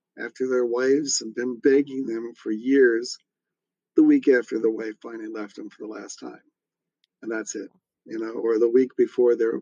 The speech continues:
their wedding. And, and those guys, these two actually stuck with it and have changed their lives dramatically.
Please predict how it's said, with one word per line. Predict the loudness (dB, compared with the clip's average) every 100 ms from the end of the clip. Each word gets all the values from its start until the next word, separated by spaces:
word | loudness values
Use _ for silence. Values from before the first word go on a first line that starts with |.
| -8
their | -6
wedding. | -4 -4 -6 -10 _ _ _ _ _ -2
And, | 0 0 -2
and | -2 -2 -8 _ _ _ _ _ _ -2
those | 2 2
guys, | 2 0 2 2 0
these | 0 -2 0
two | 0 0
actually | 0 0 -2 -2
stuck | -2 -2 2
with | 4 4 2
it | -2
and | -4 -8
have | -10
changed | -10 -10 -8 -8 -6
their | -2 -2
lives | -2 -2 -4 -6
dramatically. | -10 -8 -6 -4 -6 -8 -14 -14